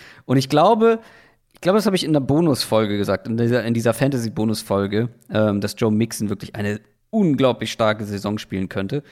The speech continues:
Sieht nach Woche eins ganz gut aus, der Take. Jetzt ist halt die Frage, was müssen die Bears defensiv besser machen oder gut machen oder besser machen als die Vikings zumindest, um gegen die Bengals eine Chance zu haben?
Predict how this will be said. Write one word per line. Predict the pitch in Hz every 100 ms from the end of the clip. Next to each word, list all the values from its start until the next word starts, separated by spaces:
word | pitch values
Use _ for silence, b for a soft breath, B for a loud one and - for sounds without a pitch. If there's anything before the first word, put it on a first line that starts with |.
| b b b
Sieht | - 170 269
nach | - 226
Woche | 202 185
eins | 147 165 -
ganz | 147 135
gut | 104 -
aus, | 90
der | 98 95
Take. | - - B B B B B _ _ _ _ _
Jetzt | 151 175
ist | 196
halt | 185
die | 165
Frage, | 165 175 180 170
was | 151 165
müssen | 165 - 160
die | 135
Bears | 120 - 175 208 104 - - - _ _ _ _ _ -
defensiv | 151 180 185 156 160 156 - _ _ _ _ _ _ _ _ _ _
besser | 131 120 151 147
machen | 160 156 220 - _ _ _ -
oder | 127 98
gut | - - 147 -
machen | 151 160 196 214
oder | 143 -
besser | - 131 - 160
machen | 165 170
als | 185 185
die | 156
Vikings | 151 202 156 -
zumindest, | - 117 107 127 127 -
um | 139 143
gegen | 143 139
die | 139
Bengals | 135 139 156 -
eine |
Chance | 151 190 -
zu | -
haben? | -